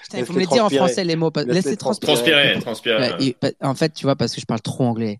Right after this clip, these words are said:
Speaker 1: C'est pour ça que je veux faire le show avec vous toutes les semaines.
Speaker 2: Ouais, franchement, on se débrouille quand même
Speaker 1: J'en
Speaker 2: pas
Speaker 1: ai
Speaker 2: mal.
Speaker 1: marre. J'en ai marre de parler anglais.
Speaker 2: <laughs>
Speaker 3: Ouais, le Franglish, c'est, c'est, c'est normal.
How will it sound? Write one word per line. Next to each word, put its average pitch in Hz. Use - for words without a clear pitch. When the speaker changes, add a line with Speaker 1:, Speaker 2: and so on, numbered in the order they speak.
Speaker 1:
C'est -
pour 120
ça 135
que 127
je 120
veux 113
faire 214
le -
show -
avec 110
vous 117
toutes -
les 120
semaines. 113
Speaker 2:
Ouais, 107
franchement, 135
on 127
se 117
débrouille 113
quand 107
même 98
Speaker 1:
J'en 101
Speaker 2:
pas 113
Speaker 1:
ai -
Speaker 2:
mal. 117
Speaker 1:
marre. 117
J'en 113
ai 113
marre 117
de 113
parler 110
anglais. 180
Speaker 2:
<laughs> 175
Speaker 3:
Ouais, 110
le 120
Franglish, 143
c'est, 101
c'est, 95
c'est -
normal. 98